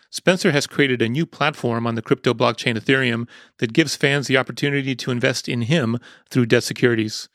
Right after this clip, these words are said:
Joining this conversation are A sixteen Z managing partner and tech investor Jeff Jordan, who has long followed the evolving relationship between sports and tech. Also joining is Jesse Walden, a former A sixteen Z crypto partner and co-founder of Media Chain.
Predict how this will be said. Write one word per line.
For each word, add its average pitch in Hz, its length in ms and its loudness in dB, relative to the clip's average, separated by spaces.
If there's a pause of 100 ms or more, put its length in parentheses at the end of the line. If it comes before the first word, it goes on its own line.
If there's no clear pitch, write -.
(500)
Joining 185 240 4
this 131 120 2
conversation 123 560 2
are 117 80 2
A 123 120 2
sixteen 131 500 -2
Z 123 140 2
managing 123 420 0
partner 127 320 0
and 113 100 -4
tech 131 200 0
investor 120 360 0
Jeff 123 280 0
Jordan, 123 400 2 (320)
who 143 80 4
has 123 100 -2
long 151 220 2
followed 143 400 2
the 117 100 -2
evolving 123 460 -2
relationship 117 500 -2
between 113 240 -4
sports - 380 0
and 110 100 -8
tech. 110 340 -2 (460)
Also - 240 4
joining 127 300 2
is 110 100 -2
Jesse 131 320 0
Walden, 113 380 0
a 107 40 -6
former 127 360 0
A 123 160 0
sixteen 123 420 -2
Z 113 140 0
crypto 143 320 2
partner 127 420 0 (260)
and 131 120 -6
co-founder 139 420 4
of 113 80 0
Media 123 300 0
Chain. 101 360 -6